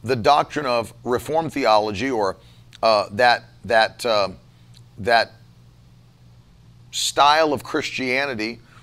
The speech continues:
that is taught by people like John MacArthur, John Piper, Voddie Baucham, Doctor James White, others. Um, and I'm not saying I don't appreciate their ministries in certain aspects.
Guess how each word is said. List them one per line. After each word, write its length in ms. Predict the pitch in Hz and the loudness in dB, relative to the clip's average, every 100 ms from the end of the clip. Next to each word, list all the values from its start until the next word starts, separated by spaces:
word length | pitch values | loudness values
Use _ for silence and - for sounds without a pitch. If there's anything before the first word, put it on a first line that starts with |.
| - | -16
that 500 | 104 131 127 113 - - | -4 2 4 2 -4 -8
is 240 | 127 - | -6 -6
taught 440 | - 135 143 120 | -2 4 4 4
by 140 | 113 110 | 0 0
people 320 | 147 143 117 | -2 -4 -2
like 280 | 110 113 98 | 0 -2 -4
John 300 | 92 107 107 | -4 -4 -4
MacArthur, 480 | 98 95 101 101 107 | -6 -2 -2 -4 -8
John 340 | 95 98 95 | -6 -6 -6
Piper, 400 | 95 95 98 107 | -4 -4 -4 -8
Voddie 320 | 90 90 95 | -4 -4 -4
Baucham, 480 | 85 92 95 101 95 - - - - | 0 0 0 -4 -10 -14 -20 -20 -4
Doctor 280 | 95 95 98 | -4 -2 -6
James 400 | 98 98 95 95 | -6 -6 -8 -4
White, 360 | 101 104 101 - | 0 0 -2 2
others. 540 | 131 139 104 147 - - - - - - | 2 2 -2 -6 -12 -18 -20 -20 -16 2
Um, 480 | 127 127 117 110 - - | 4 4 2 -4 -14 -10
and 80 | 110 | -4
I'm 140 | 127 | -2
not 140 | 147 139 | -2 -6
saying 180 | 151 131 | -4 -2
I 60 | |
don't 120 | 127 117 | -2 -2
appreciate 640 | - 139 - 123 107 - | -6 -6 -2 -4 -4 -12
their 180 | 113 117 | -6 -4
ministries 480 | 120 151 - 117 101 | -4 -8 -6 -6 -6
in 80 | 98 | -6
certain 220 | 123 104 | -6 -4
aspects. 420 | 95 - - | -6 -6 -10